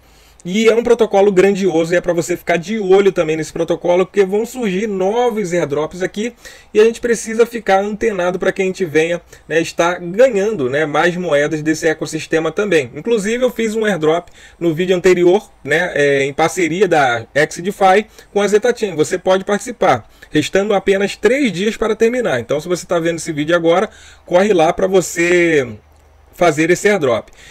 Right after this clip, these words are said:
Então aqui, pessoal, você vê os pontos aqui, né, seus destaques de uso instantâneo, né, snapshot. É, você ganhou dezesseis mil Z P,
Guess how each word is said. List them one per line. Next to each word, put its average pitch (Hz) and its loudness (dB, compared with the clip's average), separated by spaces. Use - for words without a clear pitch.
Então 254 4
aqui, 254 -2
pessoal, 160 -2
você 160 2
vê 190 2
os 202 2
pontos 180 0
aqui, 170 0
né, 180 0
seus 175 -6
destaques 160 -2
de 151 -4
uso 208 -4
instantâneo, 156 -2
né, 156 -2
snapshot. 135 -4
É, 160 6
você 190 2
ganhou 208 4
dezesseis 185 -4
mil 208 0
Z 160 -2
P, 196 2